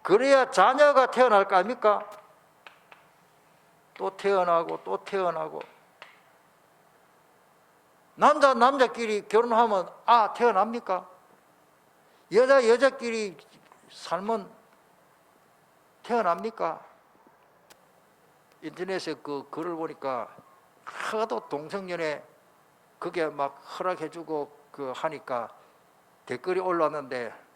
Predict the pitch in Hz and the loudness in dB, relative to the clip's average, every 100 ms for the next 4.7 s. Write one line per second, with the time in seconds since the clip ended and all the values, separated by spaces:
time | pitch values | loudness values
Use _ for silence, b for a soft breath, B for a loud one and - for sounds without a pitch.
0 | _ 117 123 156 - 170 151 135 127 120 | _ -14 -6 -6 -4 -6 -4 -6 -6 -8
1 | 113 - _ _ _ _ _ _ _ _ | -12 -18 _ _ _ _ _ _ _ _
2 | _ _ _ _ _ - 160 220 240 247 | _ _ _ _ _ -4 -2 0 0 0
3 | 233 - 240 - 233 226 196 196 208 202 | -2 0 -2 0 0 2 0 2 2 2
4 | 156 135 - 123 113 98 90 | -2 -4 -4 -4 -4 -10 -16